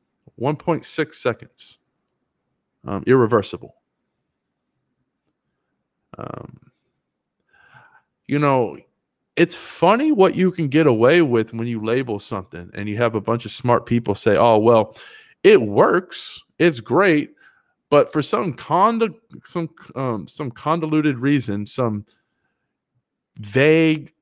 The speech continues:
smoke and mirror reason, we're gonna say it's centralized because of the parametered validator count. What is a parameter validator count? It's essentially saying, "Look, you need twenty validators," or whatever the number is. On Hive, it's twenty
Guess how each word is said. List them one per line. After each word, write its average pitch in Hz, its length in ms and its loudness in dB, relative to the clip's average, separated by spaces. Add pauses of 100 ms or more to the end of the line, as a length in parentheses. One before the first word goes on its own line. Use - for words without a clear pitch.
smoke 131 880 -2
and 147 180 -4
mirror 151 300 0
reason, 123 440 -4
we're 117 120 -4
gonna 120 160 -4
say 123 180 0
it's - 180 -4
centralized 98 640 -4
because 104 400 -4
of 101 320 -4
the 101 460 -2
parametered 131 800 2
validator 110 500 2
count. - 220 -14 (680)
What 151 180 6
is 208 120 6
a 202 60 4
parameter 185 460 2
validator 139 480 4
count? 95 260 -6
It's 104 300 -4
essentially 180 520 2
saying, 139 360 0
"Look, 151 240 2 (100)
you 131 180 -4
need 180 300 -2
twenty 180 420 0
validators," 151 680 2
or 101 40 0
whatever 151 300 2
the 156 180 -4
number 107 220 -2
is. 127 180 -2
On 113 100 -4
Hive, 117 260 0
it's - 160 -12
twenty 104 400 -8